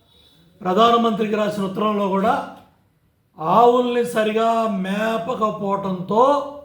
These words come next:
పరీక్షల్లో తేడాలు వచ్చినాయి అంట.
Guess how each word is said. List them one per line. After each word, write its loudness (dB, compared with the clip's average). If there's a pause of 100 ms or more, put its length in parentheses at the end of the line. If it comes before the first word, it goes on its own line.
(760)
పరీక్షల్లో -6 (120)
తేడాలు -4
వచ్చినాయి -12
అంట. -18